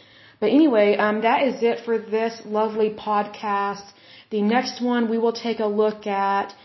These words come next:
the National Postal Mail Handlers Union. That one should be interesting. And it says it is a division of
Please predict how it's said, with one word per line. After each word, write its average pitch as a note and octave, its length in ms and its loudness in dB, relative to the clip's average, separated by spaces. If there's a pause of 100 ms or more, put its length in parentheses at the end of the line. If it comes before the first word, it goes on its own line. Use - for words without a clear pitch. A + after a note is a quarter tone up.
(220)
the G#3 160 2
National A#3+ 540 2
Postal A3+ 580 0
Mail G#3 480 2
Handlers G#3 640 -2
Union. F#3 580 -4 (320)
That G#3 220 2
one A#3 120 0
should A3+ 180 -2
be G#3 100 -2
interesting. F#3+ 720 -8 (600)
And G3+ 100 -4
it - 140 -6
says A#3 260 4
it A3+ 80 2
is G#3+ 260 2
a G#3 80 0
division G#3+ 580 2
of F#3+ 120 -2